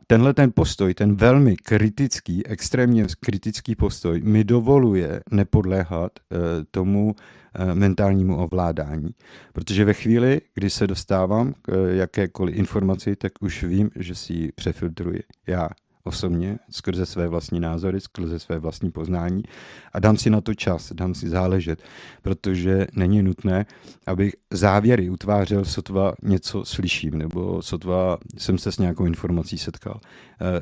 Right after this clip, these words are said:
ty závěry si můžu vytvářet měsíc, můžu si je vytvářet klidně rok, když budu chtít. Jo? Já nemusím nikomu dávat, eh, odpověď na počkání, ani sám sobě. Jo?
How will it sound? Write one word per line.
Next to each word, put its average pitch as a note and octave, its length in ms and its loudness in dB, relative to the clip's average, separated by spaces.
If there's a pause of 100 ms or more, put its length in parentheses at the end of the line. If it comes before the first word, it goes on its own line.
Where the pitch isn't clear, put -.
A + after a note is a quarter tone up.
(120)
ty G2 120 -2
závěry F#2+ 360 4
si - 140 -4
můžu F2 440 -2
vytvářet E2 640 -6
měsíc, F#2 460 -4
můžu F2 220 -6
si - 140 -6
je E2 60 0
vytvářet E2 420 -6
klidně E2 300 -4
rok, E2+ 300 -8
když D#2 180 -12
budu D2+ 240 -10
chtít. - 440 -12 (440)
Jo? F2+ 180 -6 (140)
Já F2+ 180 0
nemusím F#2 380 2
nikomu F2+ 340 0
dávat, E2+ 440 -2
eh, - 680 -6
odpověď F#2 500 0
na F#2 140 2
počkání, D#2+ 800 -4 (120)
ani F#2 200 -2
sám E2+ 280 -4
sobě. D#2+ 340 -6 (600)
Jo? F2 200 -6